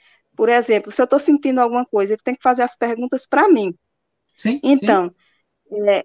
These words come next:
Speaker 1: isso é uma parte que deixa a pessoa com deficiência ofendida, né? E muitas pessoas com albinismo passam por isso. É,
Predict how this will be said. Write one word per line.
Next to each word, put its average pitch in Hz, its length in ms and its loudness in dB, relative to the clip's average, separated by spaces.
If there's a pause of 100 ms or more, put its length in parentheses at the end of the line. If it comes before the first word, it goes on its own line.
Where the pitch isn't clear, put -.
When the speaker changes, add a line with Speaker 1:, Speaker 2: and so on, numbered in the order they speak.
(160)
Speaker 1:
isso 320 240 2
é 302 60 4
uma 302 120 2
parte 254 440 0
que 254 100 -6
deixa 254 320 2
a - 40 -4
pessoa 247 300 -4
com 233 140 -8
deficiência 220 640 -6
ofendida, 202 640 2
né? 190 260 -2
E 240 80 -2
muitas 320 400 4
pessoas 262 320 -2
com - 80 -2
albinismo 240 420 0 (120)
passam 240 340 0
por 285 180 -2
isso. 202 380 -8 (1160)
É, 190 380 -2